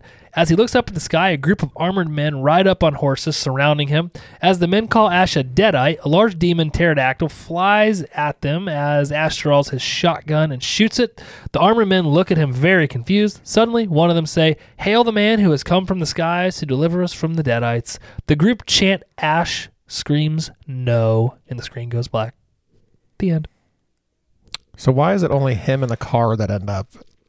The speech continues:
Speaker 2: Nothing else falls into this place.
Speaker 1: I'm guessing there was a budget issue where they, <laughs> I, I really don't know.
Speaker 2: <laughs> 'Cause the car fell and then him. And none of the other
Speaker 1: <sighs>
Speaker 2: items.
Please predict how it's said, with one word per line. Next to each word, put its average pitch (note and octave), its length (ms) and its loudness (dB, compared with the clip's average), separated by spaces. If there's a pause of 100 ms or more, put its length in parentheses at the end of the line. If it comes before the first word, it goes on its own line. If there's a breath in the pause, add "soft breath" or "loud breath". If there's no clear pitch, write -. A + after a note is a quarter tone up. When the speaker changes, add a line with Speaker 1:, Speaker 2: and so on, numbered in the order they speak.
Speaker 2:
Nothing C#3 280 -2
else D3+ 200 -2
falls C#3 320 0
into B2+ 160 -2
this G2 160 -4
place. E2+ 380 -8 (260 loud breath)
Speaker 1:
I'm D#3 160 -6
guessing F3+ 380 2
there F3 100 4
was D3+ 100 2
a C3 40 0
budget C#3+ 420 2
issue E3 320 2
where D#3 80 4
they, C#3 200 2
<laughs> - 40 -16
I, F3 760 2
I E3+ 100 4
really E3+ 340 4
don't C#3+ 180 4
know. C3+ 320 2
Speaker 2:
<laughs> - 100 -20
'Cause C3 200 0
the A2+ 60 -4
car D#3+ 260 2
fell G#2+ 420 0
and A2 160 -2
then A2 200 0
him. G#2 400 -4 (880)
And A#2+ 80 -4
none B2+ 100 2
of A#2+ 80 -4
the A#2+ 100 0
other A2 200 -2
Speaker 1:
<sighs> - 20 -4
Speaker 2:
items. G2 500 -6